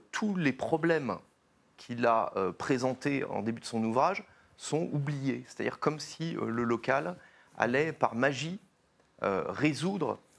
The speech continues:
tous ces problèmes. Euh, et je crois que c'est le, le, le vrai souci. C'est-à-dire que, euh, ce serait stupide de dire que l'action locale est, euh,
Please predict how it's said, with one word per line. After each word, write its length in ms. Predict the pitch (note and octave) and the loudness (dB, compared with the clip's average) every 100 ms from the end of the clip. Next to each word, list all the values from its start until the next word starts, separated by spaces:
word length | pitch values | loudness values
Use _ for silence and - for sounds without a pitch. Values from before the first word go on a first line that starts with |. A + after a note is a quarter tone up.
| _ - | _ -16
tous 100 | C#3 | -10
ces 160 | - | -6
problèmes. 400 | A#2+ - A2+ F#2 - _ _ _ - - - - _ - | -4 -2 -2 -4 -8 _ _ _ -20 -20 -20 -20 _ 0
Euh, 440 | A2 G#2+ G#2 G#2+ - | 2 4 4 2 0
et 100 | B2+ | 0
je 60 | |
crois 120 | - A3 | 0 -2
que 80 | |
c'est 140 | - A#2+ | -2 -2
le, 100 | B2 | 0
le, 200 | A2+ A2+ A2 | 2 0 0
le 220 | G#2+ A2 | -2 -2
vrai 180 | G#2+ F3 | -2 -2
souci. 460 | - - - C#3+ - _ _ _ _ _ _ | -4 -10 -10 -12 -14 _ _ _ _ _ _
C'est-à-dire 500 | - - C#3 D#3+ - | -10 -4 -2 -2 -4
que, 340 | - C#3+ C3 - - - _ - | -2 2 2 -2 -20 -20 _ -2
euh, 380 | G#2+ G#2 G2+ G2+ G2+ G2+ - - - - | 0 2 0 -4 -6 -8 -10 -12 -14 -18
ce 160 | - D3 | -8 -6
serait 340 | - F#3 F3+ - | 0 0 0 -6
stupide 720 | - - F3 - F#3 B2+ G2+ - - - | -12 -6 -6 -4 -4 -2 -2 -4 -20 -14
de 180 | A2+ A#2 | -6 -6
dire 360 | A2+ C3 B2 | -2 -2 -4
que 460 | - A2+ A#2+ A2 G2+ | -6 -4 -2 0 0
l'action 400 | G2+ G2 - G#2+ | 0 -2 -6 -4
locale 520 | G2+ - G#2+ A2 A2 | -4 0 2 2 2
est, 280 | G2 F#2+ F#2+ | 0 2 2
euh, 200 | F#2 | 0